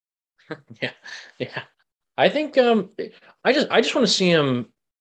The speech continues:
What I, what I really, my real one whole hope and goal for Miggy this season, I gotta see him hit another home run. I, I mean,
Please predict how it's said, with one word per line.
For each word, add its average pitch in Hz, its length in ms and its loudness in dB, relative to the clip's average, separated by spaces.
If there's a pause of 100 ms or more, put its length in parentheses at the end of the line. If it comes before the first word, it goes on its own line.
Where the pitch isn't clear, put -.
(380)
What 139 140 0
I, 127 60 2
what 117 400 -2
I - 20 2
really, 123 320 4
my 110 200 -4
real 110 400 2
one 110 200 -4
whole 101 420 -4 (340)
hope 110 220 -10
and 104 140 -10
goal 104 320 -4
for 95 320 -10
Miggy 110 300 -4
this - 120 -8
season, 202 260 -10
I 147 140 0
gotta 113 200 0
see - 160 -4
him 104 80 -6
hit 107 100 -8
another 95 180 -8
home 101 280 -6
run. 90 280 -8 (280)
I, 131 300 -2
I 143 40 -4
mean, 139 200 0